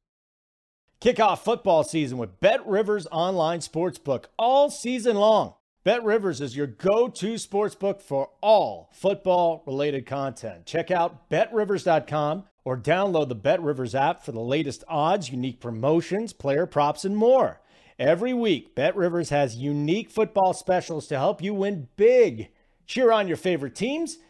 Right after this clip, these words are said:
and back your favorite players with Bet Rivers. It's a whole new game. You must be twenty-one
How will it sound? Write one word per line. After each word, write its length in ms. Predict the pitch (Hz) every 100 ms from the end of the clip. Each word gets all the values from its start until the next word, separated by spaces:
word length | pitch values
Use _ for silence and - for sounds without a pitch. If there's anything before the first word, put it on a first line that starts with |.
| _ -
and 240 | 113 95
back 260 | 139 190 -
your 120 | 147
favorite 440 | - 214 277 277 -
players 420 | 254 226 196 -
with 240 | 131 _
Bet 200 | 220 254 208
Rivers. 540 | 226 202 117 - - _ _ -
It's 160 | 120
a 60 | 110
whole 460 | 104 117 226 339
new 200 | 269 240
game. 480 | 220 190 170 135 82 _ _ _ _
You 120 | 160
must 320 | 185 226 269 247
be 100 | 220
twenty-one 720 | - 190 170 147 190 220